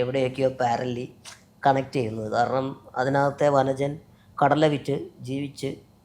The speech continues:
ജീവിക്കുന്നു, ഞാൻ കോമഡി വിറ്റ് ജീവിക്കുന്നു എന്ന് പറയുന്ന പോലെ തന്നെ ഇതിൻ്റെ രണ്ടിൻ്റെയും ഒരു, ഒരു ഷെയ്ഡ് ഒരു ഇട-, ഇടയ്ക്കിടയ്ക്ക് രണ്ട് മക്കള്, കുടുംബം,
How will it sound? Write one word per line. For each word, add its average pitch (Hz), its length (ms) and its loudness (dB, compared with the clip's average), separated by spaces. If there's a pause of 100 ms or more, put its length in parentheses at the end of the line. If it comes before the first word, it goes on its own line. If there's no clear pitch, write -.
(260)
ജീവിക്കുന്നു, 131 520 -4 (680)
ഞാൻ 127 200 0
കോമഡി 139 400 4
വിറ്റ് 190 260 2 (120)
ജീവിക്കുന്നു 180 520 -2 (380)
എന്ന് 160 160 6
പറയുന്ന 160 360 6
പോലെ 160 160 6
തന്നെ 143 200 0 (120)
ഇതിൻ്റെ 160 220 4
രണ്ടിൻ്റെയും 160 560 2
ഒരു, 165 160 0 (480)
ഒരു 165 120 0
ഷെയ്ഡ് 160 420 6 (240)
ഒരു 147 120 2 (100)
ഇട-, 151 240 2
ഇടയ്ക്കിടയ്ക്ക് 147 560 2
രണ്ട് 131 200 0
മക്കള്, 127 420 -2 (360)
കുടുംബം, 123 320 0